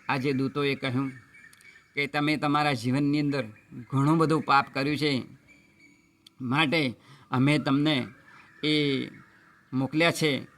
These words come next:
લેવા માટે, તો અમે તમને લેવા માટે આવ્યા છીએ દૂતો, તો અમે તમને એ લઈ જઈએ છીએ આ યમપુરીની અંદર." એટલે યમરાજા સમક્ષ આ પંડિતજી ધનેશ્વરને હાજર કર્યા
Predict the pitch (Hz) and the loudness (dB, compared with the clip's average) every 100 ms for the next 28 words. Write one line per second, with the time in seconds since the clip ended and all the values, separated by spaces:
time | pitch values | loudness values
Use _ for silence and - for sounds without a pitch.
0 | _ 123 135 143 143 135 117 117 120 _ | _ -2 2 2 2 0 -4 -8 -14 _
1 | - _ _ 135 135 131 - 127 139 131 | -20 _ _ -8 -6 -6 -4 0 0 0
2 | 143 139 127 127 135 131 131 123 131 147 | 0 0 -2 0 0 0 0 0 0 -2
3 | - 147 123 127 - 123 117 - - - | -2 0 0 -2 -4 -8 -10 -16 -20 -20
4 | _ 131 135 135 135 135 135 135 113 - | _ -4 0 0 0 0 0 -2 -6 -12
5 | _ - 123 113 123 120 143 143 135 139 | _ -8 -4 0 0 2 2 0 0 0
6 | 127 - 131 127 127 139 135 135 131 135 | -2 -2 0 0 2 0 2 2 2 0
7 | 131 - _ _ - 131 156 139 120 - | -6 -18 _ _ -8 -2 0 0 -4 -12
8 | _ 147 151 147 135 135 - 135 151 - | _ -2 2 2 0 -2 -2 2 2 2
9 | - - - - - - - - 135 135 | -4 -8 -18 -20 -20 -20 -10 -2 2 2
10 | 127 120 - - 147 143 151 123 139 131 | 2 -2 -6 -2 0 2 0 0 0 0
11 | 123 139 139 - 135 127 123 127 123 131 | 0 -2 0 -2 0 0 0 0 0 0
12 | 123 113 | 0 -4